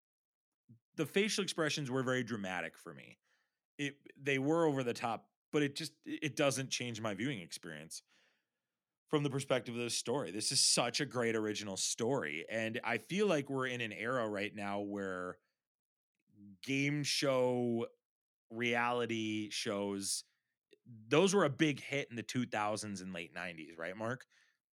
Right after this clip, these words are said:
And so those were all over T V. Um, I, I mean, I, I think of, i-, um, in, in the Asian culture, I think of Ninja Warrior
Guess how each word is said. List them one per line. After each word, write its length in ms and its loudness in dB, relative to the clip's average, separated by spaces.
And 160 -2
so 460 2
those 260 4
were 100 6
all 280 8
over 220 4
T 240 0
V. 400 0
Um, 480 0
I, 220 -6
I 40 -2
mean, 260 -4
I, 200 0
I 160 4
think 280 -4
of, 280 0
i-, 200 -6
um, 300 -4
in, 360 -6
in 240 -6
the 140 -12
Asian 340 2
culture, 360 -4
I 80 -4
think 200 -10
of 60 -6
Ninja 280 0
Warrior 580 0